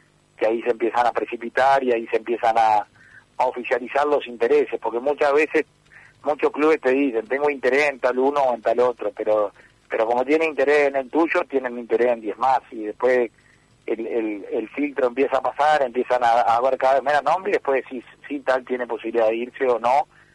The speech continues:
y bueno, y ahí también vos empezás a, a pasar el filtro sobre todos los nombres que sumaste. Nosotros en un listado que trabajamos mucho en la comisión de fútbol, anotamos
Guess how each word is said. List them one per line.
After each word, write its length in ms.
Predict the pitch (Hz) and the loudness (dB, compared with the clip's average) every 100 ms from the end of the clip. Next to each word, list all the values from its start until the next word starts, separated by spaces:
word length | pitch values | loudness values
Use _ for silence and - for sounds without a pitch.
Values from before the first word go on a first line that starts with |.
| _ _ _ - | _ _ _ -12
y 400 | 110 104 98 101 | -8 -6 -6 0
bueno, 260 | 113 107 | 0 0
y 120 | 110 | -2
ahí 120 | 113 131 | -2 0
también 400 | 120 120 123 120 | -4 -2 -2 0
vos 160 | 120 - | -2 -2
empezás 340 | 113 107 117 - | -8 -6 -4 0
a, 300 | 113 104 98 - _ _ _ _ _ - | 2 2 0 -8 _ _ _ _ _ -8
a 140 | - | -4
pasar 260 | 131 135 139 | -2 0 0
el 100 | 131 | 0
filtro 360 | 156 156 156 | -2 -2 0
sobre 240 | 135 127 120 | 2 0 2
todos 180 | 143 | 2
los 140 | 123 120 | 2 2
nombres 360 | 139 131 123 | 0 2 0
que 340 | - 117 107 104 | 0 0 0 -2
sumaste. 380 | - 131 156 - | -4 0 0 -2
Nosotros 460 | 104 101 123 120 113 | -10 -4 -2 0 -2
en 160 | 110 | -4
un 120 | 120 117 | -8 -8
listado 400 | 110 135 127 117 | -4 0 2 2
que 100 | 117 | 0
trabajamos 420 | 113 107 117 117 | 0 0 0 -2
mucho 240 | 120 117 | -4 -6
en 60 | 117 | -4
la 80 | 113 | -4
comisión 360 | 113 110 123 | -6 -8 -6
de 80 | 120 | -4
fútbol, 560 | 123 143 156 139 107 98 _ _ _ _ _ - | 0 4 4 2 -2 -10 _ _ _ _ _ -8
anotamos 720 | 113 113 120 117 120 110 98 | -4 -2 0 2 2 2 0